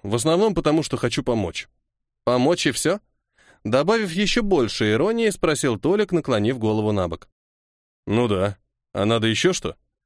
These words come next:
Добродушно улыбнулся Сергей. «Какой ты всё-таки...» Толик неопределённо покрутил кистью руки. «Обычный. Вот, я бы даже сказал, пресный. Я вот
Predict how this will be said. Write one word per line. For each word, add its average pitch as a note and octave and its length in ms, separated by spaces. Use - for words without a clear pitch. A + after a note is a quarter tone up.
Добродушно C#3 520
улыбнулся E3 460
Сергей. A#2+ 500
«Какой B2 480
ты D3 180
всё-таки...» A2+ 720
Толик B3+ 280
неопределённо D#3 640
покрутил B2 420
кистью G#2+ 360
руки. F#2 380
«Обычный. E3+ 800
Вот, D#3 360
я E3 140
бы E3 80
даже F3 120
сказал, F3 360
пресный. C#3+ 640
Я A3 260
вот - 340